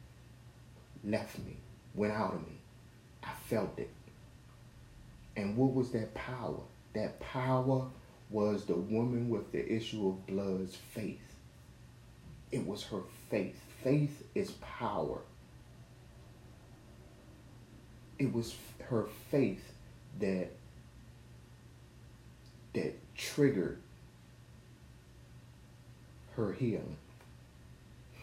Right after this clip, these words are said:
And both of them heard and believed, and that's how they received their miracles. That's how they received their blessing, because they heard and then they believed.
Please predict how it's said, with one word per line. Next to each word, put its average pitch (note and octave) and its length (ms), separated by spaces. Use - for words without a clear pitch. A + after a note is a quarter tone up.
And G2+ 160
both C3 240
of - 60
them A#2+ 260
heard C3 480
and G2+ 160
believed, A2 540
and F#2 120
that's G#2+ 220
how F#2 160
they F#2+ 120
received F#2 520
their F2 140
miracles. F#2+ 340
That's G#2+ 220
how G#2+ 120
they G#2+ 140
received G2+ 480
their F2+ 120
blessing, F#2 480
because F#2+ 360
they F#2 180
heard D3+ 560
and F2+ 160
then G#2 180
they G2+ 140
believed. F#2+ 420